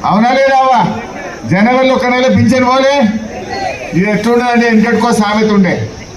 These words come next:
అన్న వస్త్రానికి పోతే ఉన్న వస్త్రం పోయిందట. వీడు నాలుగు వేలకు ఆశ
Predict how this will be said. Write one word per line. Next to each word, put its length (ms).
అన్న 220
వస్త్రానికి 500
పోతే 160
ఉన్న 240
వస్త్రం 360
పోయిందట. 360
వీడు 140
నాలుగు 360
వేలకు 300
ఆశ 180